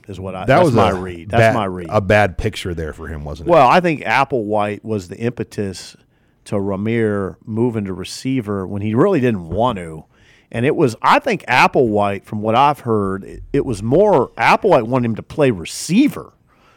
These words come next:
Speaker 1: not running back. And I think there, the way I understand it, was sort of a compromise. Like, "Now, wait a second, Rahmir's a running back, so we're gonna play 'em both at least."
Speaker 2: Yeah, that thing got off the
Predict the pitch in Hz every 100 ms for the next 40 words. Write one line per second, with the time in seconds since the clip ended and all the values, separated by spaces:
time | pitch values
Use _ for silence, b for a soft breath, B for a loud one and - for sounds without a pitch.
0 | b 117 143 185 - _ - 170 208 -
1 | - - _ b b b b 123 123 117
2 | 113 - _ 120 107 165 160 123 107 95
3 | _ _ 117 117 117 110 160 165 110 98
4 | - 147 156 101 - 175 127 - - 147
5 | 214 - 85 78 73 - 92 - 139 208
6 | 370 - 110 95 95 123 151 294 165 101
7 | 147 214 104 78 69 - - 160 196 -
8 | 156 127 92 120 110 - - 95 104 73
9 | - - _ 135 120 160 - 233 151 127
10 | 131 104 92